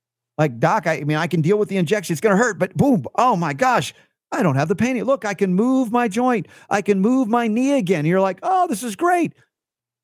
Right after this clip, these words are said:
But have you achieved anything other than medical bubocanis stupicanis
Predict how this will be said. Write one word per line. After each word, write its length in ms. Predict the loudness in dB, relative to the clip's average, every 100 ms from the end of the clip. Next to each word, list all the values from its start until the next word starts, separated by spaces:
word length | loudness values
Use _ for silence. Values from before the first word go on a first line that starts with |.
| _ _
But 120 | -2 0
have 180 | 0
you 160 | 0 0
achieved 400 | 0 -4 -2 0
anything 400 | -2 0 0 2
other 240 | 2 2
than 300 | 0 0 -2 _ _ _ _ _ _ _ _
medical 760 | 2 2 2 0 2 0 -2 _ _ _
bubocanis 760 | 0 2 0 0 0 0 -2 -4
stupicanis 840 | -2 0 0 0 0 -2 -6 -14